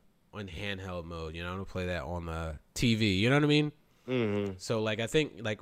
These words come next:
Speaker 1: even when, but when I played, like, Astral Chain, I didn't really have a problem with that being on a handheld. I think it just really depends on the types of games. Like, just,
Speaker 2: Yeah,
Speaker 1: just
Speaker 2: that's
Speaker 1: certain
Speaker 2: true.
Speaker 1: stuff. Like, I just, like, I just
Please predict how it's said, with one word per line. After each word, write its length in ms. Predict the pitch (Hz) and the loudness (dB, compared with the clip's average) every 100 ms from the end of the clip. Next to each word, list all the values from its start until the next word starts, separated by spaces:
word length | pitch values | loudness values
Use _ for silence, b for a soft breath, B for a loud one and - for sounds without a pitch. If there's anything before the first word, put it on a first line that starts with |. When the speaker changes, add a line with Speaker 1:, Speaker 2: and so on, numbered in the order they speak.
| - | -4
Speaker 1:
even 200 | 156 170 | -2 0
when, 100 | 151 | 0
but 120 | 127 | 0
when 120 | 120 139 | 0 0
I 60 | |
played, 220 | 147 170 139 | 2 4 4
like, 160 | 123 | 2
Astral 340 | 135 - - 113 | 0 0 -2 -2
Chain, 340 | - 120 110 | 0 0 0
I 40 | |
didn't 180 | 113 127 | -2 -2
really 180 | 120 113 | -2 -2
have 200 | 113 110 | 0 -2
a 60 | 104 | -2
problem 340 | 107 107 104 | -2 0 -2
with 120 | 101 | -4
that 220 | 98 92 90 | -4 -4 -4
being 180 | 98 | -4
on 140 | 92 90 | -4 -6
a 60 | |
handheld. 560 | 90 98 95 98 95 90 - B B B | -6 -4 -4 -2 -2 -4 -10 B B B
I 40 | |
think 160 | 165 190 | 6 8
it 40 | |
just 140 | 165 151 | 6 6
really 200 | 151 139 | 8 6
depends 360 | 131 147 131 | 6 4 4
on 80 | 120 | 2
the 80 | 107 | 0
types 300 | - 113 104 | 2 0 -2
of 140 | 87 | -6
games. 600 | 98 104 104 87 82 - - b b b b | -2 0 0 -2 -8 -16 -20 b b b b
Like, 260 | 95 92 80 | -2 -2 2
just, 100 | 120 | 4
Speaker 2:
Yeah, 120 | 110 98 - | 6 4 0
Speaker 1:
just 20 | 156 | 0
Speaker 2:
that's 120 | 151 | 6
Speaker 1:
certain 240 | 180 180 160 | 8 8 6
Speaker 2:
true. 60 | |
Speaker 1:
stuff. 360 | 90 156 151 - | 4 8 8 8
Like, 180 | 110 110 | 4 4
I 80 | |
just, 260 | 110 113 - | 0 -2 -4
like, 140 | 101 | -6
I 80 | 107 | -8
just 220 | 113 123 | -6 -8